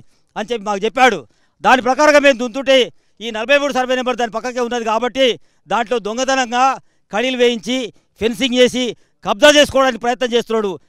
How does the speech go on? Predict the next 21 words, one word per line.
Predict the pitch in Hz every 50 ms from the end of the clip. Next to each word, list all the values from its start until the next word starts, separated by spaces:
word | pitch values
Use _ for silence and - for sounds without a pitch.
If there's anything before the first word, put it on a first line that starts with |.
| _ _ -
ఈ | 175 220 233
కబ్జాని | - 220 214 185 226 254 262 247
మేము | 240 240 240 220
అడ్డుకోవడం | 214 220 247 262 269 269 254
కోసం | 240 269 254 269 294 302 254 196 156 _ _ _ _ _ 165
మూడు | 208 254 254 226
రోజులు | 254 277 302 294 285 247 180 - _ _ _ -
మా | 175 214
అక్కలు, | 240 240 240 - - 269 277 269 254 208 156 _ _ _ _ 175
మా | 202 226 214 220
చెల్లెళ్ళు, | 240 240 262 269 254 262 269 233 180 _ _ _ -
మా | 185 220 220
తమ్ముళ్ళు, | - 226 233 233 262 269 262 262 247
మా | 220 233 226
అన్నలు, | 240 240 262 269
సోదరులందరూ | 254 - 247 277 294 285 285 269 269 233 311 311 302 277 214 - _ _ _ _ _ -
దీనికి | 202 233 240 226 196 254 240 196 - _ _ _ _ _ -
మాకు | 185 220 240 226
అన్యాయం | 214 226 240 285 294 277
జరుగుతుందని | 233 269 262 180 220 254 254 -
చెప్పని, | 247 196 240 240 226 233 214 180